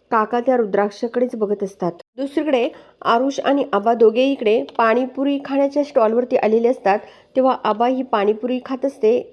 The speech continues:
तर आरुष तिला बोलतो की, "काय आबा, तुझं काय चाललंय तेच काही कळेना."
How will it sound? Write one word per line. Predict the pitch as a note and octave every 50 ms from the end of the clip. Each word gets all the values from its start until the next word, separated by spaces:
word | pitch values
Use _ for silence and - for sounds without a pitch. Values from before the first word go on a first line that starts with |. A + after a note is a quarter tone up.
| - _
तर | - - -
आरुष | - G#3+ G#3+ A#3 A#3+ - -
तिला | C4 B3 B3
बोलतो | A3 G3+ F3+ - G3+
की, | G#3+ G#3 G#3 G3 G3 G#3+ A#3 - _ _ _ _ _ _ _ _ _ -
"काय | A#3 A#3+ B3+ C4+ C#4+ C4+ - - -
आबा, | G3 F#3+ G3+ F#3+ F3 E3 F#3 - _ _ _ _ _ _ -
तुझं | A#3 C4 C#4
काय | C#4 - B3+ B3 C4+
चाललंय | C4 - B3 A3 A3+ A3+ A#3+
तेच | A#3 G#3+ G#3+ G#3 -
काही | - A#3+ B3
कळेना." | B3 - F#3+ F3+ G3 G3 F#3+ E3+ E3